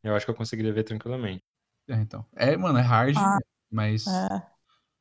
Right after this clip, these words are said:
Speaker 2: se
Speaker 1: Porque, tipo, eu não
Speaker 2: você, se você
Speaker 1: tenho
Speaker 2: pensar que a pessoa
Speaker 1: igual.
Speaker 2: tá ali, tá sofrendo muito,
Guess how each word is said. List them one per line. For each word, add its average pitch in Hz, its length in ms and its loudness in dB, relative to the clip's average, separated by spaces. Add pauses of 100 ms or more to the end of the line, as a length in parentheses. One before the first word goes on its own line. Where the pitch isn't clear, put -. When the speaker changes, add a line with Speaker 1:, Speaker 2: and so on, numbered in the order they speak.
(1500)
Speaker 2:
se - 60 -20
Speaker 1:
Porque, 127 160 4
tipo, 123 160 6
eu 143 40 4
não 147 100 2
Speaker 2:
você, 160 200 0
se 165 100 2
você 147 100 4
Speaker 1:
tenho - 0 -
Speaker 2:
pensar 120 320 0
que - 80 -12
a - 40 -14
pessoa 117 240 4
Speaker 1:
igual. 98 60 4
Speaker 2:
tá 95 80 0
ali, 123 220 -6
tá 123 120 0
sofrendo 127 460 2
muito, 123 600 2